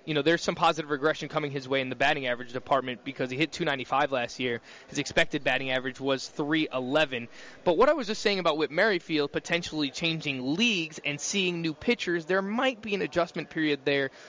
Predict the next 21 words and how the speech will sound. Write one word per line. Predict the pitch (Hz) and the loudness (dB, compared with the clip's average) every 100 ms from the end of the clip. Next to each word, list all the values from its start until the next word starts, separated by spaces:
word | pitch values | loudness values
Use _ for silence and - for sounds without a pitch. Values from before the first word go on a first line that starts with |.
| - - | -20 -6
for | - 196 196 | 4 6 6
Mookie | 180 175 - 151 - | 2 -2 -4 -6 0
Betts. | 156 143 | 0 0
So | - 180 156 151 - - | -2 2 4 2 -6 -6
I | - 262 | 0 2
lean | 208 175 208 233 220 | 2 2 0 0 0
with | 220 | -2
the | 220 196 | -2 2
over, | 202 196 214 | 4 4 2
but | 175 175 | 2 2
I | 170 | 2
don't | 175 214 226 | 4 2 2
feel | - 202 185 | 0 2 4
as | 160 | 2
strong | - 180 170 160 156 - | 0 4 4 4 0 -2
about | 151 147 143 | 2 2 2
this | 151 - | -2 -2
one | 147 143 | -2 0
as | 139 143 | 0 0
I | 135 | 0
do, | 131 147 139 | 0 2 2